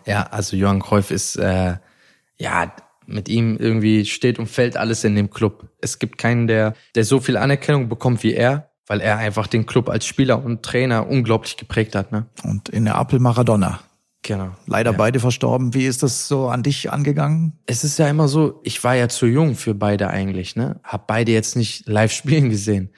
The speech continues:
Speaker 1: Aber trotzdem, wenn du dann in diesen Clubs bist, verstehst du noch mal einfach noch mal eine Schippe mehr, was diese Typen für einen bedeuten oder für den Club bedeuten, ne? Und dann erfährst du auch mehr, weil du siehst dann natürlich auch Spieler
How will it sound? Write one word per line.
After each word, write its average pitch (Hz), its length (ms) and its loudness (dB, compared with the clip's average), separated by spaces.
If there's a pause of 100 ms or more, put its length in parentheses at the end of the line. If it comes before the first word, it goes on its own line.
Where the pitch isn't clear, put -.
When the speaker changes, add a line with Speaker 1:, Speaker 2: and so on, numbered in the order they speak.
(300)
Speaker 1:
Aber 107 380 -4
trotzdem, 147 560 0
wenn 139 160 2
du 143 80 2
dann 135 200 0
in 131 80 0
diesen 117 260 -2
Clubs - 340 -4
bist, 165 320 -2 (220)
verstehst 143 520 0
du 131 80 2
noch 131 200 2
mal 123 340 0 (300)
einfach 123 440 0 (140)
noch 123 200 2
mal 123 100 4
eine 120 120 4
Schippe 123 340 0
mehr, 123 500 0
was 127 440 -2
diese 123 540 -2 (180)
Typen 151 440 2
für - 200 0
einen 123 180 0
bedeuten 123 380 2
oder 113 160 2
für - 160 -2
den 113 120 0
Club 165 240 0
bedeuten, 110 540 0
ne? 120 240 -4
Und 110 240 -2
dann 113 300 0 (260)
erfährst - 480 0
du 139 60 4
auch 117 180 4
mehr, 107 400 -2 (220)
weil 107 140 -2
du 113 100 0
siehst 117 260 -2
dann 120 120 2
natürlich 117 280 -2
auch 117 80 -4
Spieler 143 640 0